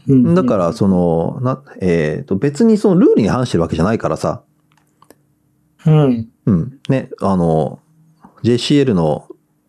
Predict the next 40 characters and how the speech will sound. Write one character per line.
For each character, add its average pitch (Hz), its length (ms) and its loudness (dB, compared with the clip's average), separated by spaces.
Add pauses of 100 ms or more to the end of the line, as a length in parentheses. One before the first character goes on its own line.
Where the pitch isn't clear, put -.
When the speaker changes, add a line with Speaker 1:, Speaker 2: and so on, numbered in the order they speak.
Speaker 1:
運 101 240 2
営 98 60 2
規 95 140 -2
則 - 240 -2
で、 76 400 -2
選 131 180 -4
手 - 60 -6
に 87 80 2
お 78 60 -2
か-、 98 200 -6 (120)
お - 60 -10
金 202 160 -2
を - 40 -4
払 107 160 -4
っ - 40 -10
て - 60 -2
は - 60 -4
い - 20 -12
け - 80 -4
ま 87 100 0
せ 107 140 -2
ん 90 60 -2
と 78 100 -6
か、 85 380 -4 (880)
選 165 260 0
手 117 80 0
を - 20 -2
引 - 60 -4
き - 140 -4
抜 107 80 2
い 104 80 -2
て - 60 -2
は 73 60 -2
い - 40 -10
け - 80 -2
ま 87 160 0
せ 101 120 -2
ん 92 60 0
と - 140 -4
か、 139 420 -4